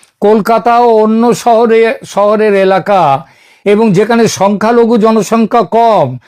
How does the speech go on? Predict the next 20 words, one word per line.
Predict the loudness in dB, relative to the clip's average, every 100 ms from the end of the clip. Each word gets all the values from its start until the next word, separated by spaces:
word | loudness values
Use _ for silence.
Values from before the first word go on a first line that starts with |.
| _ _ _
সেখানে | -16 -6 -4 0 0 2 2 0
সংখ্যালঘু | -2 -2 0 0 0 2 2
এলাকার | 2 2 0 -2 -4 -2
তুলনায় | 0 0 0 0 0
গরমিল | 0 0 0 0 2 0 -2 -8 _ _ _ -4
বেশি | 0 0 0 0 0 0 -4 _ _
এবং | 0 2 0
শুনানির | -4 -2 0 2 2 2 2 0
নোটিশও | 0 0 0 -2 0 0 0 -2 -8 _ -6
বেশি | -2 -2 -2 -6
গেছে। | -6 -12 -16 _ _ _ _ _ _ _ _ _ _ -20 -20 _ 0
বিরোধীরা, | 2 4 2 2 0 0 -2
তৃণমূল | -2 -2 0 0 0
কংগ্রেস | -2 -2 0 -2 0
এবং | -2 0
অন্যান্য | 0 0 0 0 0 0 -4 _ _ _
সিপিএম, | -6 -4 0 -2 -2
টিপিএম | -2 0 0
ইত্যাদি | -2 -2 0 0 0 -4 _ -20 -20 -20 _ _ _ -4
কংগ্রেস, | 0 2 2 0 -4 -14